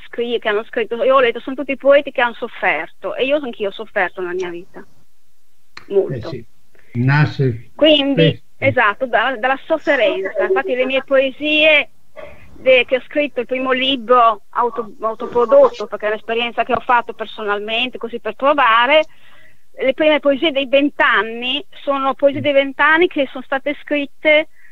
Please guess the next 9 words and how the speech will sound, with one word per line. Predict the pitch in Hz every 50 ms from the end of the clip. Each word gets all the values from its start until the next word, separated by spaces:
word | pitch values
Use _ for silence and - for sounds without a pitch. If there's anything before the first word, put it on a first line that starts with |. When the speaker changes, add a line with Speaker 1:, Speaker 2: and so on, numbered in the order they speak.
| - - - - -
Speaker 1:
perché | - 254 254 254 - 269 262
rappresentavano | 262 262 - 277 277 254 294 277 277 262 285 277 285 285 285 269 277 277 262 262 262 240
un | 196 254 262
momento | 269 269 269 277 277 285 285 294 285 - 277 262
di, | 220 233 254 247 233 233 214 - - - -
mm, | 233 240 240 233 233 233 226 220 214 202 196 165 -
di | 208 214 285 269
rifugio, | 269 269 - - 269 294 277 220 190 202 214 190 190 - - - - - - - - - - - - - - -
per | - 240 233 220